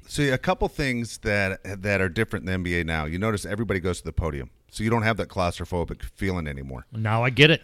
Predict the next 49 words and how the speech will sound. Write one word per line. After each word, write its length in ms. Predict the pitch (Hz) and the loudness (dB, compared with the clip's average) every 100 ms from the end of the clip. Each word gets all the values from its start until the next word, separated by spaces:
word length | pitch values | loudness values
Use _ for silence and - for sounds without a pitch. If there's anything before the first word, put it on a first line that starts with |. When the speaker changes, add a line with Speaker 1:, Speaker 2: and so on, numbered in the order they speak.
| - | 0
Speaker 1:
Yeah, 320 | 107 92 80 - | 2 2 -2 -4
and 320 | 110 113 110 | 0 2 2
i-, 20 | 104 | 0
it's 540 | 95 107 98 107 - | 0 0 2 0 0
a 60 | 104 | 2
really 200 | 131 131 | 6 6
good 200 | 107 113 | 6 6
idea. 580 | 101 92 98 90 87 87 | 6 4 4 4 4 2
I, 100 | - 123 | 2 0
and 180 | 135 131 | 4 4
I, 140 | 127 | 4
I've, 120 | 131 - | 0 0
I've 140 | - | 0
told 240 | - 165 120 | 4 4 4
you 60 | |
the 100 | 104 | 2
story. 220 | 98 101 95 | 2 2 2
I 40 | |
think 140 | 147 | 2
I 60 | 139 | 4
might 120 | 98 | 4
have 80 | 90 | 4
said 200 | - 85 | 0 0
it 100 | 82 | 0
on 140 | 80 | 0
this 200 | 80 80 | 0 -2
one, 220 | 82 78 78 | -2 -2 0
but 300 | 95 90 95 | 0 0 2
the 180 | 92 | 2
very 320 | 82 123 165 175 | 2 4 4 2
first 380 | - 139 - | -2 -4 -2
time 180 | 127 101 | -2 0
he 60 | 90 | -2
came 260 | - 147 | -4 -2
back 240 | 131 113 - | 0 -2 0
out 140 | 101 | 0
of 80 | 101 | 0
retirement, 520 | 98 95 80 76 82 - - - | 0 0 0 0 -4 -8 -14 -4
and 120 | 95 | 0
they 40 | |
Speaker 2:
Yeah. 80 | 123 | 2
Speaker 1:
play 120 | 117 | 2
the 80 | 117 | 0
Clippers 400 | - 143 127 87 | 0 0 2 0
for 120 | - | -2
the 100 | 82 | -6
first 260 | - 80 - | -4 -6 2
time. 80 | - | 6
Speaker 2:
Yeah. 240 | 311 302 | 8 6